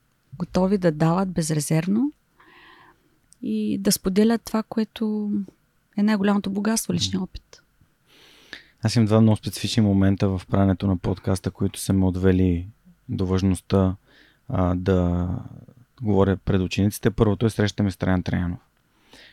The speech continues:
Speaker 2: Когато той ми каза нещо, за което аз не си давах сметка до тогава. Той каза: „Жори, ти не знаеш, обаче ти правиш скритата програма.“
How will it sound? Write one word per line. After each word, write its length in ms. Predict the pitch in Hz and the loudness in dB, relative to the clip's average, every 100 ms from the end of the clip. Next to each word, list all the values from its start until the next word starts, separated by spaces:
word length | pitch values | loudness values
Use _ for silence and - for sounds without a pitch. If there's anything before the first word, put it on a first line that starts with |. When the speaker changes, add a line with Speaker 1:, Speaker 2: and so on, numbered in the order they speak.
| - | -4
Speaker 2:
Когато 200 | - 104 | 0 4
той 120 | 117 | 6
ми 100 | 110 | 6
каза 220 | 110 107 | 6 6
нещо, 280 | 107 117 - | 6 4 0
за 60 | 104 | -2
което 260 | 107 101 | 0 2
аз 100 | 107 | 0
не 80 | 95 | 0
си 120 | 92 | -2
давах 360 | 95 92 - - | 0 0 -2 -14
сметка 400 | - 95 87 - | -6 -4 -4 -6
до 120 | 87 | -14
тогава. 400 | - 87 82 113 127 _ _ - - | -12 -6 -4 -6 -10 _ _ -20 -12
Той 80 | |
каза: 200 | - 104 | -2 0
„Жори, 220 | 95 107 95 | 2 2 2
ти 120 | 104 | 0
не 120 | 95 | 2
знаеш, 300 | 95 92 - | 2 0 0
обаче 260 | 90 90 - | -4 -4 -6
ти 80 | |
правиш 220 | - 90 - | -8 -6 -6
скритата 440 | - 90 - - | -6 -8 -8 -12
програма.“ 460 | - 98 90 82 | -10 -6 -4 -6